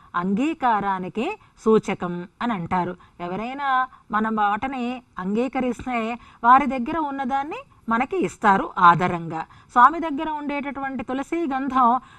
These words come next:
మనకి కూడా అంటింది, ఈ నాయికకి కూడా వచ్చింది అని అంటే ఈమె యొక్క ఈ ప్రేమని స్వామి తప్పకుండా అంగీకరించాడు అనే విషయం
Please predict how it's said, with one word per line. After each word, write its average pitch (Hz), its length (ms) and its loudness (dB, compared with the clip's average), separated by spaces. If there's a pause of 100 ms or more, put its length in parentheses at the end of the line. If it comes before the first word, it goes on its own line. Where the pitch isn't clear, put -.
(120)
మనకి 254 300 0
కూడా 330 260 0
అంటింది, 262 680 0 (200)
ఈ 220 120 0
నాయికకి 240 540 0
కూడా 302 240 -2
వచ్చింది 285 640 -4
అని 262 160 -6
అంటే 254 440 -4 (240)
ఈమె 233 220 2
యొక్క 240 460 2 (240)
ఈ 220 180 4
ప్రేమని 226 520 -4 (360)
స్వామి 220 340 2 (380)
తప్పకుండా 220 600 -2 (100)
అంగీకరించాడు 208 1300 -2
అనే 185 200 -4
విషయం 208 440 0